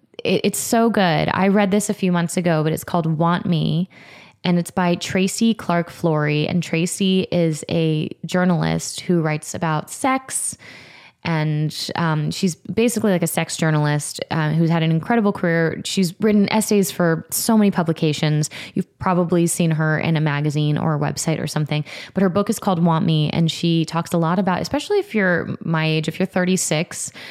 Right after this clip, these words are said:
um, if you're in this age range, she talks kind of about, you know, what we were exposed to from pop culture and how we've kind of grown up with the internet and internet culture and how it pertains to sex and how we as a society have viewed sex, uh, from, like,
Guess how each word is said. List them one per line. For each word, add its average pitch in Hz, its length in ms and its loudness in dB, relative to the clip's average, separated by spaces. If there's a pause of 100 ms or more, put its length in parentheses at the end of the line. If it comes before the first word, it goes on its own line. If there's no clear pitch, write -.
(300)
um, 165 320 0
if - 120 -6
you're 180 100 2
in 185 100 4
this 180 240 0
age 165 300 0
range, 240 520 2 (400)
she - 160 -2
talks 208 260 2
kind 294 240 0
of 220 100 2
about, 165 420 0 (800)
you 180 80 4
know, 175 160 4
what 170 520 0
we 190 160 4
were 180 160 4
exposed 160 680 -2
to 165 120 0
from 156 200 -2
pop - 320 -8
culture 160 680 -2 (340)
and 170 100 0
how 165 220 0
we've 165 240 2
kind - 180 -2
of 156 80 0
grown 160 260 -2
up 151 220 -4
with 151 240 -2 (220)
the - 80 -6
internet 240 480 2
and 180 80 0
internet 214 400 2
culture 196 480 -2
and 180 140 -2
how 180 140 0
it - 120 -4
pertains 160 420 -4
to 160 100 -6
sex - 380 -6
and 160 100 -2
how 160 120 0
we 160 200 0
as 156 120 0
a 156 40 -2
society 151 520 -2
have 147 180 -2
viewed 156 240 -2
sex, - 460 -6
uh, - 180 -4
from, 160 160 -2
like, 151 100 -2